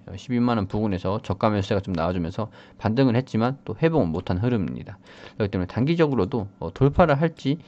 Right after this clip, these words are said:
이탈을 할지 아니면 지지를 받을지, 그런 부분들 일 차, 이 차,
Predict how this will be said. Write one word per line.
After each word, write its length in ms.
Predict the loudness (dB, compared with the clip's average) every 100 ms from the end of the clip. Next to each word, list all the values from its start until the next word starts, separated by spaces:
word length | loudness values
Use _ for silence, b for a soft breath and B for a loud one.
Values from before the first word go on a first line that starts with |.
| b b
이탈을 400 | -4 4 4 4
할지 260 | 0 -4 -6
아니면 320 | -2 -2 -2
지지를 340 | -4 -2 0 2
받을지, 440 | 0 -2 -6 -18 B B B B
그런 240 | 2 2
부분들 320 | 2 -2 -4 -12 -12 -8
일 160 | -6
차, 300 | 0 0 0 -8 -12
이 120 | -10 -4
차, 220 | 0